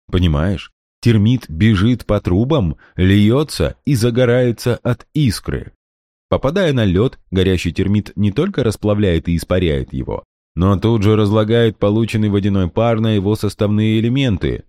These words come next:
кислород и водород. Термит, вернее, один из его элементов, жадно поглощает кислород и сгорает при очень высокой температуре.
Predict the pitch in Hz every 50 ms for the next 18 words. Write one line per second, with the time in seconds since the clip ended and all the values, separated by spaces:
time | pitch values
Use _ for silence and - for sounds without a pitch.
0 | _ _ - 101 92 - - 69 69 69 71 95 127 127 - - _ _ 87 90
1 | 82 - 78 87 80 - 95 92 90 - - _ _ _ _ _ _ _ _ _
2 | _ _ _ _ _ - 104 95 98 107 143 180 - - _ _ _ _ - 85
3 | 95 87 87 85 80 73 - - 92 92 87 85 69 69 _ - 85 78 80 76
4 | 69 73 73 67 71 71 82 104 135 147 127 76 76 - - - _ _ _ _
5 | 87 85 - 110 120 110 95 69 82 80 - - 78 82 87 90 85 - 80 73
6 | 71 69 - - 71 - - 67 69 - 95 120 127 - - _ _ _ - 127
7 | 107 90 82 92 95 85 90 98 104 98 82 - - - 85 78 - _ - 123
8 | 113 110 104 - - 95 90 85 92 85 - 87 82 78 82 76 - - 76 71
9 | - 78 73 71 - 71 65 62 60 -